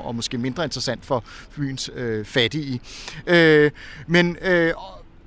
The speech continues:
der er dels en, en økonomisk liberalisme, som slår igennem.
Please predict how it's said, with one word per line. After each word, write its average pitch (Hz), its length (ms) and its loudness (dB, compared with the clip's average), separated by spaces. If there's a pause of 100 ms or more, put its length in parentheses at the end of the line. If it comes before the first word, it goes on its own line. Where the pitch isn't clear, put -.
(160)
der 233 60 4
er 247 120 4
dels 240 300 -4
en, 185 220 -2
en 139 260 -2 (100)
økonomisk 185 640 2
liberalisme, 190 720 0
som 208 160 -2
slår 180 220 4
igennem. 180 440 2